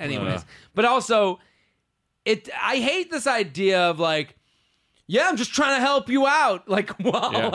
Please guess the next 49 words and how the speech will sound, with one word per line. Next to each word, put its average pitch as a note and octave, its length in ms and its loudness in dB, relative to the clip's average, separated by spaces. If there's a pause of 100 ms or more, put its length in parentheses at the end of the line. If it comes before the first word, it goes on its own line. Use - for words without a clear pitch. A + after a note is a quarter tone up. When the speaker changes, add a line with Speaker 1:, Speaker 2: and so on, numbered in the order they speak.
Speaker 1:
at G3 120 -4
the A3 80 -4
same G3+ 340 -2
time, F3 480 -2 (460)
everyone F#3+ 420 0
knows E3+ 380 2
you're, E3 180 -2 (140)
you're E3+ 160 0
just D#3 180 -8
trying D#3+ 160 0
to D3 60 -4
get, D#3 220 -4
you F#3+ 320 -8
know, C#3+ 160 0
make D3 300 -6
this D3 140 -12
thing D3 180 -6
out C#3+ 180 -2
to C#3 60 -10
be, C3 200 -8
like, C3+ 180 -10
a B2+ 100 -10
hilarious B2+ 460 -10
Speaker 2:
Ugh. C3+ 100 -10
Speaker 1:
thing. A#2 180 -12 (320)
Speaker 2:
If - 100 -8
I'm C4+ 140 -2
her, D3 300 -2
you A#2 140 -8
go, G#2+ 240 -8 (360)
"Look, C#3 260 0
I - 60 -18
shit D#3+ 220 -6
in G3 40 -12
your G#3 100 -10
toilet. A#2 460 -6
It's - 120 -20
real A#2 200 -2
bad. B2 420 -2 (800)
Not B2 220 -8
flushing. A2+ 540 -6 (260)
Speaker 1:
Yeah. C3+ 280 -6
Speaker 2:
Where G#2 200 -4
do B2 40 -2
you A#2+ 60 -4
wanna A#2 120 -6
go G#2+ 140 -6
from F#2+ 140 -16
here? F2+ 200 -16